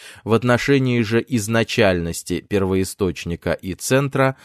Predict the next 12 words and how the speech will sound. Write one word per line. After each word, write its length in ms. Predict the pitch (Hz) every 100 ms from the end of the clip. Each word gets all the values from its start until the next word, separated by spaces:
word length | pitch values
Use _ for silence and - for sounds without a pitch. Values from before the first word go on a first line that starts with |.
| - - -
мы 260 | 131 156 139
не 160 | 147
можем 360 | 147 123 98 92
сказать, 520 | - 92 87 113 -
является 560 | 95 101 98 90 - 92
ли 100 | 92
актуальность 960 | 101 - - 98 107 120 113 104 -
либо 260 | 87 80 80
потенциальность 1040 | 90 - 87 82 101 95 107 110 104 - -
экзистентной, 1120 | 117 92 92 87 - 113 113 - 110 104 101 - - -
либо 400 | 107 120 120 -
появляющейся. 1160 | 117 107 95 87 76 73 - - 73 - -